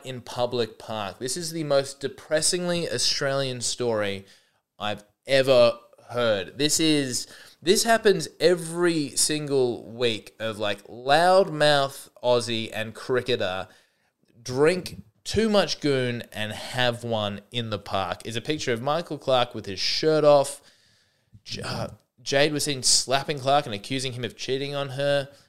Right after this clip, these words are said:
Clark is heard to say to the T V about Carlos, "I can tell you now, C word, don't you fucking look away. She can, she can punch me, but you can't.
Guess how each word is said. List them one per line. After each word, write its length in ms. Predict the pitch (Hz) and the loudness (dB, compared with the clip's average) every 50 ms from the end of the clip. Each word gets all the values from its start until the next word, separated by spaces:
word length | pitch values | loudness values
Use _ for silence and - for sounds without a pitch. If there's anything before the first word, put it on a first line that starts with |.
| _ _ | _ _
Clark 200 | - 170 165 165 | 0 0 2 2
is 100 | 160 147 | 2 2
heard 120 | 165 170 147 | 2 2 2
to 60 | 139 | 2
say 140 | - 160 165 | 0 0 0
to 40 | |
the 80 | 139 127 | -2 -2
T 100 | 143 147 | -6 -4
V 100 | 139 139 | -2 -2
about 180 | 127 110 107 - | -4 -4 -4 -6
Carlos, 500 | - 156 151 156 135 120 127 143 - - | -2 0 2 4 4 4 4 2 0 -4
"I 120 | 131 131 | -6 -8
can 140 | 127 127 117 | -8 -8 -8
tell 160 | - 143 143 | -4 -4 -4
you 160 | 143 131 123 | -2 -4 -6
now, 280 | 123 131 139 147 151 139 | -6 -4 -4 -2 -2 -2
C 260 | - - - 107 107 | -2 -4 -4 -4 -4
word, 340 | 107 107 107 120 135 135 123 | -4 -2 0 0 0 0 0
don't 220 | 120 135 147 123 | -2 -4 -2 -4
you 120 | 131 131 123 | -6 -8 -8
fucking 360 | - - - - - 120 120 | -8 -10 -10 -10 -8 -8 -8
look 160 | 123 127 - | -8 -6 -6
away. 360 | 95 98 110 127 127 117 120 | -6 -4 -2 0 0 -2 -2
She 300 | 117 - - 143 151 160 | -4 -6 -6 -6 -8 -8
can, 300 | - - 120 117 117 123 | -6 -6 -6 -6 -6 -6
she 160 | - - 160 | -6 -6 -6
can 140 | 151 151 117 | -6 -6 -8
punch 260 | - 117 110 110 - | -6 -8 -8 -8 -8
me, 120 | 135 131 123 | -8 -8 -8
but 200 | 110 95 - - | -8 -10 -12 -10
you 220 | 110 120 131 135 | -10 -8 -8 -10
can't. 380 | 131 _ - - 131 131 - | -10 _ -20 -18 -16 -16 -16